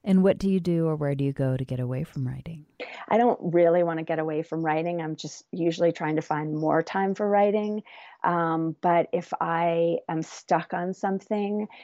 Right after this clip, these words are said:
Speaker 2: um, or a story or a part of the book, um, I will go outside and, you know, in most cases, I'll go for a run and kind of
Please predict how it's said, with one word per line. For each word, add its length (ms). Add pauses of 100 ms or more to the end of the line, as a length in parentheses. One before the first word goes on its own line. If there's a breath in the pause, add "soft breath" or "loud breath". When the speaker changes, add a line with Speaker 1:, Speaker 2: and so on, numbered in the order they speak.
(220 loud breath)
Speaker 2:
um, 560
or 360
a 60
story 720
or 120
a 40
part 260
of 80
the 80
book, 500 (100)
um, 520 (280)
I 200
will 180
go 180
outside 840
and, 520
you 140
know, 340 (240)
in 200
most 300
cases, 360
I'll 240
go 220
for 200
a 60
run 400
and 100
kind 240
of 140